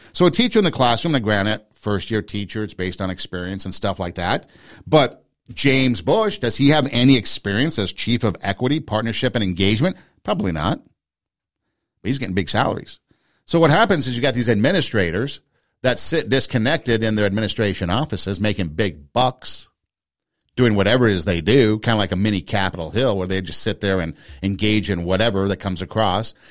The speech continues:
and they're disconnected from the classroom. And they're making big money, and this is how it is all across the country. Pick any school district. Pick L A U S D. Pick New York City.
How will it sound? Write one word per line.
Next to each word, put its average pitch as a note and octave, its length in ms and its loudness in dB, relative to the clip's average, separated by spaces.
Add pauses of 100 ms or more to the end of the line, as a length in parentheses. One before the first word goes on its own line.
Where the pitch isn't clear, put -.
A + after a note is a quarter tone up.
and B2 160 2
they're B2+ 80 6
disconnected A#2 840 -2
from G2 480 -2
the C#3+ 80 -2
classroom. C#3 600 -4 (1300)
And C3 120 2
they're C#3 80 6
making A#2 300 4
big A#2+ 160 2
money, D#3 240 2
and F2+ 160 -6
this G2+ 180 -4
is G2 460 -6
how G2+ 240 -2
it G#2 60 0
is A2 180 0 (100)
all F2+ 380 -4
across F#2 400 -6
the G2+ 80 -14
country. F2 420 -2
Pick F#2+ 260 -6
any G2+ 180 -2
school F3+ 260 -4
district. F#2+ 500 -4 (380)
Pick A2 200 -4
L G#2 160 -2
A A2+ 40 2
U B2 240 2
S A2+ 80 0
D. F#3+ 320 -2 (560)
Pick A2+ 180 -2
New G#2+ 120 -2
York B2 220 0
City. - 440 -2